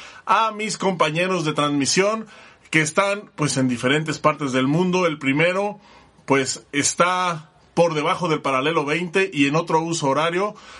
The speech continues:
nada más y nada menos que Arturo Farías.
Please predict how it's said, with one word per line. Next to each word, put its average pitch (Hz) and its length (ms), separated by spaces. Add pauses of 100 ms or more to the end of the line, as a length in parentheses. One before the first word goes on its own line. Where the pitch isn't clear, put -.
(180)
nada 180 280
más 180 400
y 151 120
nada 170 240
menos 190 640 (320)
que 214 360 (880)
Arturo 208 720 (480)
Farías. 220 720